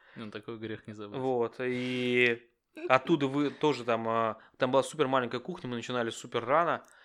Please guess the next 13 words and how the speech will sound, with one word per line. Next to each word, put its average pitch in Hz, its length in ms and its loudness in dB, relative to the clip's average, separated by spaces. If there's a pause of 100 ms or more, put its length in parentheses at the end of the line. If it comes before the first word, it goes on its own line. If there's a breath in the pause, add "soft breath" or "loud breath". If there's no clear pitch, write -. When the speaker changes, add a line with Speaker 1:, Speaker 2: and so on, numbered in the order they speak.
(360 loud breath)
Speaker 2:
Это 123 100 -16
был 123 140 -2
первый 123 360 0
раз, 131 180 0
когда 117 240 -2
я 110 60 -2
в 101 100 -12
жизни 131 240 -12
начал 113 260 -6
позавтракать 117 480 -8
в - 20 -10
Макдональдс. 113 580 -8 (680 soft breath)
Типа, 117 680 -10